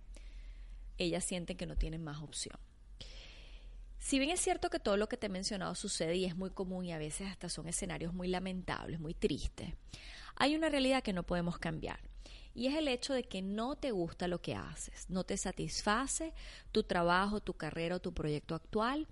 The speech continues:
y quizás hasta duermes pensando en la idea de que debes volver cada lunes a tu rutina profesional habitual y eso te está consumiendo,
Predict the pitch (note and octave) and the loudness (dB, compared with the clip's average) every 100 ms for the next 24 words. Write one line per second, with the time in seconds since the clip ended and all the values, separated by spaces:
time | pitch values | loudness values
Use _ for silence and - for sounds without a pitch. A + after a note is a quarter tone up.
0 | - - - - - B3+ C4 A#3+ A#3 A#3 | -8 -10 -10 -10 0 2 4 6 6 6
1 | C#4+ C4+ - A#3 - - - G3+ G#3 A#3+ | 4 0 2 2 0 -8 4 6 8 6
2 | A#3 - A3+ F#3+ F#3 G#3 G#3+ A#3+ B3+ A#3+ | 0 0 0 0 0 2 2 4 4 4
3 | F#3+ F#3 F#3 G#3 G#3 - F3 - - - | 4 4 6 4 2 0 0 -2 -6 -8
4 | E3+ F3+ G3 G3+ F3+ F3 F3+ F#3 F#3 F#3+ | 4 8 8 8 6 6 4 4 4 4
5 | F#3 F3 G3 F#3+ F#3 E3+ E3 D#3+ E3+ F#3+ | 2 0 0 0 0 0 0 -2 -2 -2
6 | F3 F3 D#3+ D#3+ F#3 F#3+ B3 C4+ F#3+ F3+ | -2 0 0 2 2 2 0 0 2 2
7 | F#3+ G3+ - D#3 - E3+ - D3+ C#3 - | 0 -2 -2 -2 -4 -4 -2 -2 -4 -6